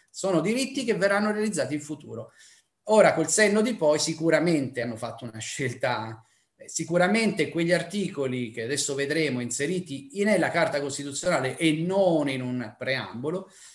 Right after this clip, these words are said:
eh, hanno maggiore cogenza sicuramente, ecco, hanno fatto, ma lo stesso poi Calamandrei lo riconobbe, insomma. Quindi la,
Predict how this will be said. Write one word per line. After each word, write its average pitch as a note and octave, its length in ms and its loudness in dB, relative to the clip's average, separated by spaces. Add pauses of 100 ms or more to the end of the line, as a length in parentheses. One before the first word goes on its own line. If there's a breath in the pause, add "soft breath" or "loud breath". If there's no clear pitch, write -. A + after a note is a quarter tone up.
(200 loud breath)
eh, - 220 -14
hanno D#3+ 240 2
maggiore B2+ 880 -2
cogenza A2 560 -8
sicuramente, G#2+ 680 -12
ecco, - 180 -20
hanno A2+ 160 -12
fatto, A2 560 -12 (120)
ma C#3+ 100 -2
lo D3+ 100 2
stesso D3 480 0
poi C#3+ 120 -2
Calamandrei B2+ 560 -2
lo A#2+ 100 -6
riconobbe, A2+ 600 -10
insomma. G#2+ 460 -14
Quindi G3 400 4
la, E3+ 480 4